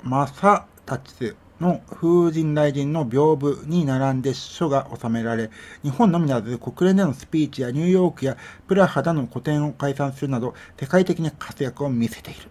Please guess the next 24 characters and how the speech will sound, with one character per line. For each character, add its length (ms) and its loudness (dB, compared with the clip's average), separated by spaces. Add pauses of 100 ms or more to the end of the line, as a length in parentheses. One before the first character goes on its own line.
(260)
て 100 -10
い 40 -6
う 60 -8
方 200 -14
で 120 -14
す 80 -16
ね。 240 -2 (720)
そ 120 -10
う、 40 -8
こ 100 -2
の 140 4
金 340 4
沢 240 8
翔 300 4
子 220 -2
さ 240 0
ん 300 -2 (300)
と、 280 4 (840)
あ 80 -2
の、 240 2
お 60 -18
母 240 8
さ 160 -2
ん 120 -8